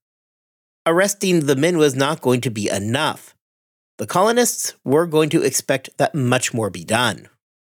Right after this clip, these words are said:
Hutchinson did not have to wait long to see the colonists' reaction. The next morning, a huge gathering formed at Faneuil Hall.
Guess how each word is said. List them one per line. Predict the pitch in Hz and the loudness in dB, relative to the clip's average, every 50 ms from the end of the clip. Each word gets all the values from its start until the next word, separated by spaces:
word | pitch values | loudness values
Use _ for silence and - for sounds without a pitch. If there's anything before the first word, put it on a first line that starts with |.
| _ _ _ _ _ _ _ _ _ _ _ _ _ _ _ _ _ _ _ _ _ _ _ - - | _ _ _ _ _ _ _ _ _ _ _ _ _ _ _ _ _ _ _ _ _ _ _ -4 -2
Hutchinson | 277 277 - 254 202 - 208 202 190 190 - - - | -2 -2 -2 -2 0 2 4 4 4 2 -2 -6 -4
did | 113 127 156 165 | -2 0 0 2
not | 156 151 131 123 | 2 0 -2 0
have | 113 127 117 - | -2 -2 -2 0
to | - 131 | 0 2
wait | 120 127 131 - | 2 2 2 0
long | 127 110 101 101 104 104 | -2 -2 -2 -2 -4 -2
to | - 156 151 147 | 2 4 4 4
see | - - - 156 147 151 | 2 2 2 2 2 2
the | 143 156 | 2 0
colonists' | - - - 120 107 101 101 98 101 98 - - - - - | -4 -4 -4 -2 -2 -2 -2 -2 -2 -2 -4 -4 -6 -8 -8
reaction. | 95 95 104 120 147 165 - - - - - - _ _ _ _ _ _ _ _ _ _ _ _ _ _ _ _ _ _ _ _ | -8 -4 -2 -2 -2 -2 -2 -2 -2 -2 -4 -6 _ _ _ _ _ _ _ _ _ _ _ _ _ _ _ _ _ _ _ _
The | - 175 | -2 0
next | 165 160 143 - - - 147 | 0 0 -2 -4 -8 -6 -2
morning, | 143 147 143 139 147 147 147 | -2 0 2 2 2 0 0
a | - 143 | 0 -2
huge | 139 120 - - - 143 139 143 147 143 131 117 | -4 -4 -8 -12 -8 -4 0 2 2 2 2 0
gathering | - 139 120 120 117 131 135 143 151 | 0 2 2 2 0 -2 -2 -4 -4
formed | - - - 107 87 87 95 95 | -4 -2 -4 -4 -4 -4 -8 -8
at | 110 127 - - | -8 -8 -8 -8
Faneuil | - 123 104 92 87 82 73 - | -6 -4 -4 -4 -6 -10 -12 -12
Hall. | - - - 147 156 147 113 - - - | -8 -2 0 2 2 2 0 -2 -6 -14